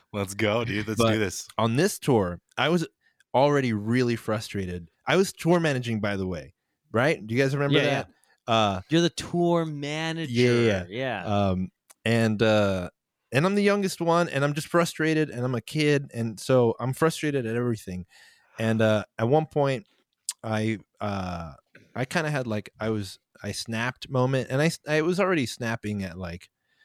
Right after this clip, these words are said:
Speaker 2: I was getting mad at Strawberry Girls for stuff, and, uh, and then I was getting mad at, like, at, at us, like, Estolas. And, uh, at one point, I was really mad, Jason.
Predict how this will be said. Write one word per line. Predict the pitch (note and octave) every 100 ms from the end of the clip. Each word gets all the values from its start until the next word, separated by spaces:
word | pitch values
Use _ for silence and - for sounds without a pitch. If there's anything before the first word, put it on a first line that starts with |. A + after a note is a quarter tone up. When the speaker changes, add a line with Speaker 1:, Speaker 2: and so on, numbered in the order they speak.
| _ _ _
Speaker 2:
I | F#2
was | G#2
getting | A2+ G#2+
mad | G#2
at | F#2+
Strawberry | G2+ F#2 F2+
Girls | F2 F2+
for | - E2+
stuff, | F2+ F2 F2
and, | E2+ D#2+ - _ _ _ _
uh, | F2 E2+ E2+
and | C3
then | D3+
I |
was | C#3
getting | C#3 C3+
mad | B2+ B2+
at, | B2+ B2+
like, | A2 - _ _ _ _ - G#2+ -
at, | G#2 F#2+ -
at | A2 C3+
us, | D3+ G#2+ - -
like, | G2 G2+ - -
Estolas. | G2+ - D3+ A2 F#2 - _ _ _ _ A2+
And, | A2+ A2
uh, | G#2+
at | A2+
one | C3+
point, | C3+ C3 A2+
I |
was | A#2 A2
really | B2+ B2+
mad, | B2 A#2+ A#2+ A2
Jason. | A2+ G#2+ - G#2